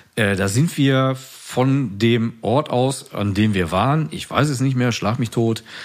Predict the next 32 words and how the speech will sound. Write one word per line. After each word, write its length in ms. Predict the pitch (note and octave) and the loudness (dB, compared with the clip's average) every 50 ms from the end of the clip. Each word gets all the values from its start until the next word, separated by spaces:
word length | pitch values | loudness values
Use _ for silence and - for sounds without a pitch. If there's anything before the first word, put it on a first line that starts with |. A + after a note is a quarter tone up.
| - - - | -14 -8 -4
nach 160 | - G#2 F#2+ | -4 -2 0
Venedig 540 | G#2+ G#2 G#2 A2 A#2+ C3+ C#3+ - - - - | 0 0 2 2 2 2 2 0 -2 -8 -12
gefahren. 440 | - - - - - C2 B1 A1+ - - _ _ _ _ _ _ _ _ _ _ _ | -12 -12 -12 -10 -10 -10 -10 -10 -14 -18 _ _ _ _ _ _ _ _ _ _ _
So, 160 | - - E2+ | -12 -10 -8
und 180 | D2+ D#2 - - - | -8 -8 -8 -2 0
in 380 | - F#3+ A3 G#3 G3 F#3 F#3 _ _ _ _ _ _ _ _ - | 2 2 2 0 -2 -4 -8 _ _ _ _ _ _ _ _ -6
Venedig, 600 | - F#2 F2+ G#2 C#3 F3+ G3 A3+ - - - - _ _ _ - | -2 0 2 4 4 2 2 -2 -8 -10 -14 -18 _ _ _ -6
da 140 | - G2+ G2+ | -4 -2 0
war 60 | B2 | 0
ein 80 | A#2+ B2+ | 0 0
kleiner 300 | B2+ - - A#2+ A#2 A#2 | 0 0 0 0 0 -2
Plattenladen, 600 | - - - A#2+ - - F#2 E2 D2 C#2+ D2+ D2+ | -4 -2 -4 -4 -4 -4 -6 -6 -6 -6 -6 -6
die 100 | D2+ - | -4 -2
hatten 180 | B2+ - A#2+ B2 | -2 -2 -2 -2
auch 140 | G#2+ - | -4 -4
Kassetten. 480 | - - - G#2 G2+ A#2+ - - - - - - - - - - - - - | -6 -8 -4 -2 -2 -2 -2 -4 -10 -16 -18 -20 -18 -16 -16 -16 -16 -18 -16
So, 140 | - - D#2 | -12 -12 -10
und 60 | D#2 | -8
ich 120 | D#2+ - - | -8 -8 -6
hatte 140 | C3 - G#2+ | -4 -2 -2
mal 80 | G2+ | -2
einen 100 | F#2+ F#2 F#2+ | 0 2 2
Walkman 360 | B2+ D#3+ - - - A#2+ - | 2 2 2 -2 -6 -8 -8
dabei. 420 | - A#2 A2+ - - A#2+ - - - - | -8 -8 -6 -6 -6 -6 -6 -8 -12 -16
Das 180 | - G2 - | -18 -14 -8
war 60 | - | -6
ja 60 | F#2 G2+ | -2 -2
nur 100 | G2+ G2 | -2 -2
die 100 | F#2+ G2 | -2 -2
Zeit 220 | - - A2+ A#2 | -2 -2 -4 -2
von 180 | - - G#2 G2+ | -2 -2 0 2
Walkman. 380 | G#2 A2+ A#2 - - - - - | 2 2 2 0 -2 -8 -12 -14